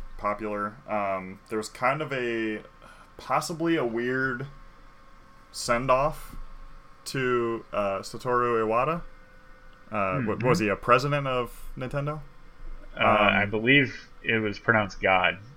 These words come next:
Speaker 2: of
Speaker 1: Yeah, that's
Speaker 2: Nintendo.
Speaker 1: what, I mean, that's what he is currently.
Speaker 2: Y-, yeah.
Speaker 1: Uh, yeah, so it's, I guess they're doing his, like, traditional, like, a-, in every, uh, Nintendo Direct that he was a part of, he did, like, a specific, like, bow with his hands.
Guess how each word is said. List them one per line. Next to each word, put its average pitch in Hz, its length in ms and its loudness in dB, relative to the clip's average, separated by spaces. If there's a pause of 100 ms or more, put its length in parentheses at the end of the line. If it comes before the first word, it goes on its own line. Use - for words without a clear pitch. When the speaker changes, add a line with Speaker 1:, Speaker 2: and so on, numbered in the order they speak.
(300)
Speaker 2:
of 131 80 -2
Speaker 1:
Yeah, 113 160 6
that's 104 160 2
Speaker 2:
Nintendo. 95 320 -4
Speaker 1:
what, 78 80 -4
I 120 40 2
mean, 107 220 -2
that's 107 180 -4
what 95 100 0
he 90 80 -4
is 90 260 -6
currently. 90 400 -6 (220)
Speaker 2:
Y-, 123 80 -10 (400)
yeah. - 220 -4 (220)
Speaker 1:
Uh, 107 380 8
yeah, 147 200 6
so 127 460 4
it's, - 380 -4 (300)
I 131 80 4
guess 151 240 2
they're 170 320 0
doing 135 360 -2
his, 151 240 -2
like, 123 220 0
traditional, 135 680 -2
like, 104 280 0 (160)
a-, 131 180 0
in 139 140 -2
every, 156 340 4
uh, 110 320 4 (760)
Nintendo 123 380 2
Direct 107 320 4
that 117 140 0
he 127 80 2
was 123 80 0
a 131 60 -2
part 131 200 0
of, 143 120 0
he 120 120 0
did, 113 160 0
like, 107 160 0
a 95 260 -2
specific, - 540 -8
like, 92 180 -6
bow 92 280 0
with 131 120 -4
his 110 120 -6
hands. 117 340 -8